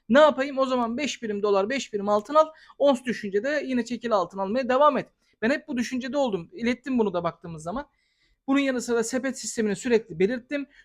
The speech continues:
Düşümler geldiği zaman, örnek veriyorum, sepet sisteminde şu an kripto paralarda yantı-, yatırım yapılabileceğini ilettim. Çünkü fed'den gelecek pozitif bir açıklama ve faiz indirimlerin gelebileceğinin, e, işareti,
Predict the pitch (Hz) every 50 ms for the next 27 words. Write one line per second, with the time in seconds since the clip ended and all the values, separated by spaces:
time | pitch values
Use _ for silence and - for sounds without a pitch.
0 | _ - 196 214 196 - - 294 294 277 277 285 294 294 285 269 247 262 262 262
1 | 247 277 277 247 262 226 202 190 - - 208 220 247 277 254 - 233 220 202 196
2 | 196 - 220 214 240 254 226 - - - 233 220 220 214 202 196 196 - 247 254
3 | 302 302 - _ _ _ _ - 302 294 254 - - 269 269 277 277 269 269 269
4 | 269 277 269 254 240 202 - 220 214 185 220 202 196 196 196 196 190 165 190 185
5 | 180 175 170 156 170 165 165 160 160 160 147 147 - - 135 - _ _ _ _
6 | _ - - 262 220 226 220 269 262 - - 254 247 240 233 214 208 190 190 170
7 | - - 247 214 220 - 170 - 196 190 170 - - - - 160 156 208 262 294
8 | 294 _ _ _ _ _ - 240 240 240 233 196 202 - 240 233 240 240 214 233
9 | 226 208 208 208 208 208 202 202 208 196 214 220 214 214 202 185 214 202 202 190
10 | 180 165 - - 180 185 180 170 190 185 - 196 180 165 156 156 - 285 320